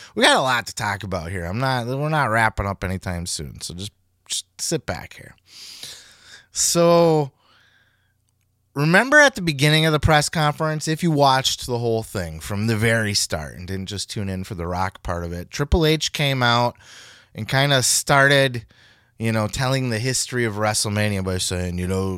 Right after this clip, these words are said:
in nineteen eighty-five, uh, there was a tag team match, uh,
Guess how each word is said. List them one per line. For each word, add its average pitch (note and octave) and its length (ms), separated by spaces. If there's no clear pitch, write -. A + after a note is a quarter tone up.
in F#2+ 200
nineteen A#2 460
eighty-five, G#2 1300
uh, F2 600
there G2+ 100
was G2 160
a E2+ 60
tag B2 420
team A2+ 380
match, G2 760
uh, F2+ 680